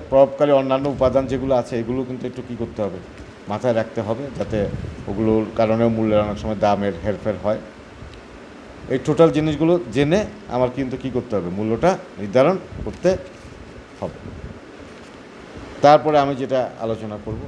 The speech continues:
সেটা হচ্ছে যে এই যে মূল্য নির্ধারণ যে প্রক্রিয়া, সেই প্রক্রিয়াতে কিন্তু আমাদের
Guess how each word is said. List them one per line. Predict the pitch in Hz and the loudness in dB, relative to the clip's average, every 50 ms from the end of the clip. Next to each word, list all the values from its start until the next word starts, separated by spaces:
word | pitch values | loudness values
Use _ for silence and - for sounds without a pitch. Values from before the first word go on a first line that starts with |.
| - - - - - - - | -12 -14 -14 -12 -12 -12 -10
সেটা | - 92 - 110 | -12 -10 -8 -8
হচ্ছে | 107 - - - - 101 | -8 -8 -10 -14 -10 -10
যে | 110 - | -10 -6
এই | - 147 147 | -4 -4 -2
যে | 143 160 | 0 -2
মূল্য | 147 139 131 127 127 123 | 0 0 0 2 2 2
নির্ধারণ | 123 120 117 107 120 120 120 117 | 2 0 2 2 2 2 2 2
যে | 113 120 117 | 0 -2 -2
প্রক্রিয়া, | - 123 117 - - 120 117 120 - - - - - - - - - - - - - - - - - - - - - - | -2 -4 -4 -4 -2 0 0 0 0 -2 -8 -10 -10 -10 -10 -10 -12 -12 -14 -16 -16 -16 -16 -14 -14 -12 -12 -12 -8 -2
সেই | - 120 117 - | -2 -2 0 0
প্রক্রিয়াতে | 135 127 127 123 131 127 120 123 135 131 | -2 -2 0 2 2 2 2 2 0 -2
কিন্তু | - 135 123 120 160 175 - - - - - - - - - - - - - - - - - | -2 -4 -4 0 0 -2 -2 -2 -8 -12 -12 -14 -14 -14 -14 -14 -14 -14 -14 -14 -14 -14 -10
আমাদের | 98 95 104 101 107 | -6 -6 -4 -2 -4